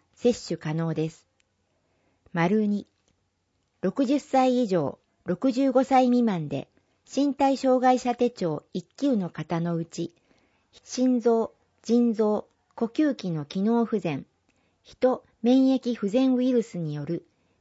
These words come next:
免疫機能障害のある方。市の助成額、二千五百円。生活保護世帯に属する方は、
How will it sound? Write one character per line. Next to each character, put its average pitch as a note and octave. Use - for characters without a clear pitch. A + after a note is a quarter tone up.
免 C4
疫 B3
機 A3
能 C4
障 B3+
害 E3+
の D3
あ E3
る D#3+
方。 C3+
市 -
の A#3
助 E3+
成 A#3
額、 -
二 F#3+
千 B3
五 D#3+
百 A3
円。 F3
生 C#4
活 C#4
保 B3+
護 C4+
世 C4+
帯 G3
に D#3
属 E3
す -
る G3
方 D#3+
は、 C#3